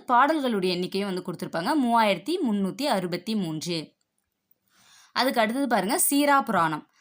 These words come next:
சீரா புராணத்துடைய காண்டங்கள்னு பார்த்தீங்கன்னா மூன்று காண்டங்கள், தொண்ணூத்தி இரண்டு படலம், ஐயாயிரத்தி இருபத்தி ஏழு பாடல்கள் வந்து இருக்கு. ஓகேவா? அதுக்கு அடுத்தது தேம்பாவணி. இதுல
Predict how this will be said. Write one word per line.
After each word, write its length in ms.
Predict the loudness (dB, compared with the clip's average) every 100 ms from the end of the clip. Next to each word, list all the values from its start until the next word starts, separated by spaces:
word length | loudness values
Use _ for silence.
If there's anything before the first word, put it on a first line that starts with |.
| _ _
சீரா 260 | -2 2 2
புராணத்துடைய 640 | 4 2 2 0 -4 -2 -2 -2 -6 _ _ _ _ _ _ _ 0
காண்டங்கள்னு 520 | 2 2 2 0 0
பார்த்தீங்கன்னா 300 | 0 2 2
மூன்று 300 | 4 4 2
காண்டங்கள், 600 | 2 2 2 0 0 0 -2 -8 _ _ _ -20 _ _ _
தொண்ணூத்தி 420 | 2 4 4 4 2
இரண்டு 340 | 2 0 0
படலம், 480 | -2 -2 0 0 -2 -4 _ _ _ _ _
ஐயாயிரத்தி 680 | 0 2 4 4 2 0 0
இருபத்தி 420 | 0 0 -2 0 2
ஏழு 220 | 2 0
பாடல்கள் 540 | 0 2 2 2 0 -2
வந்து 160 | -2 -2
இருக்கு. 300 | -2 -4 -10 -18 _ -20 _ -8
ஓகேவா? 280 | -4 -2 -2 -6 _
அதுக்கு 280 | 0 0 0
அடுத்தது 340 | -2 -2 -4 -4 -6 _ _
தேம்பாவணி. 640 | 0 4 4 4 4 0 -4 -12 _ -18 -6
இதுல 240 | 0 2